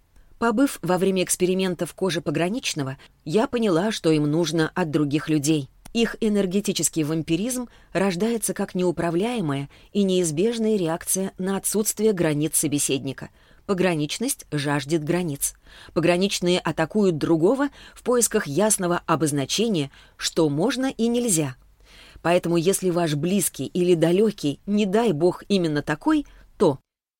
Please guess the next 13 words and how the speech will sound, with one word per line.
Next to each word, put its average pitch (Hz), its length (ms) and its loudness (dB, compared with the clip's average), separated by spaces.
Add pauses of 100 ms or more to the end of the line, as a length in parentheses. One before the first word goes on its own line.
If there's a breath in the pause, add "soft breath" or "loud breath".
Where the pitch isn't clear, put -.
(100)
уклончивость, 196 720 0
мягкость 147 640 -2 (180)
и 269 120 0
понимание 196 640 0
вам 156 340 0 (300)
не 208 260 4
помощники. 151 880 -4 (540)
Вы 170 160 4
должны 170 400 2
четко 143 340 -2
осознавать 143 560 -2
для 156 140 0
себя, 139 340 -2